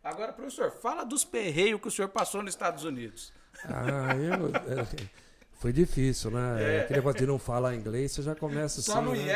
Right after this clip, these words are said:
Speaker 1: yes, no yes.
Speaker 2: Eu já desci no aeroporto de Miami, aquele negócio era uma cidade. Falei, "Puta, pra onde é que eu vou agora? Catei a
Speaker 1: Sozinho?
Speaker 2: mala." É, sozinho. <laughs> Aí eu vou perguntar pra alguém, aí eu falo, "Please speak slowly." Eu mostrava o papel,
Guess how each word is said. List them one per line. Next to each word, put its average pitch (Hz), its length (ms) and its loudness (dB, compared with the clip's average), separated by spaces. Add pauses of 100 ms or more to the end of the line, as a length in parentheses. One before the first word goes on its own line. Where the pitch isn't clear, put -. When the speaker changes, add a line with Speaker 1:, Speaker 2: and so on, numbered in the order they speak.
(180)
Speaker 1:
yes, 220 120 0
no 202 120 -8
yes. - 420 -4 (840)
Speaker 2:
Eu - 60 -6
já 123 120 2
desci 151 320 2
no 175 100 2
aeroporto 156 460 0
de 139 100 -6
Miami, 139 440 -4
aquele 143 220 -6
negócio 135 220 -8
era 165 80 -10
uma 160 140 -10
cidade. 120 540 -8
Falei, 120 120 -14 (160)
"Puta, 170 200 -20
pra 147 120 -14
onde 156 100 -10
é - 20 -14
que 170 100 -12
eu 151 60 -8
vou 139 180 -10
agora? 135 380 -8
Catei - 280 -8
a - 40 -2
Speaker 1:
Sozinho? 247 360 -2
Speaker 2:
mala." 147 320 -2
É, 151 120 -4
sozinho. 131 680 -10
<laughs> - 760 -14
Aí 139 280 2
eu 156 160 0
vou 151 160 0
perguntar 151 480 -2
pra 151 120 -4
alguém, 151 580 -4
aí 147 40 0
eu 143 80 0
falo, 147 220 -4
"Please 147 420 -6
speak - 340 -12
slowly." 113 1120 -6
Eu 110 40 -12
mostrava 127 380 -8
o 120 80 -12
papel, 120 280 -12